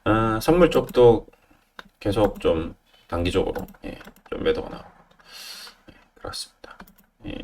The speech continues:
미국도 이제 십오 일, 어, 우리나라 시간으로 십육 일 날 에프오엠씨 회의가 이제 결과가 나오겠죠.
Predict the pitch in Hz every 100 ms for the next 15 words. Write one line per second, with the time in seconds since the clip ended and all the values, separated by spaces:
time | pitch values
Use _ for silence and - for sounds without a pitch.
0 | - 110 127 - 98 87 80 85 - -
1 | - - 76 - 90 85 82 90 85 78
2 | - _ _ _ - - 82 95 95 87
3 | - - - - - 120 120 120 90 80
4 | 107 - - _ _ _ _ _ - -
5 | - - - - 98 104 98 - 87 80
6 | 80 76 - - _ - 92 98 76 76
7 | 90 - -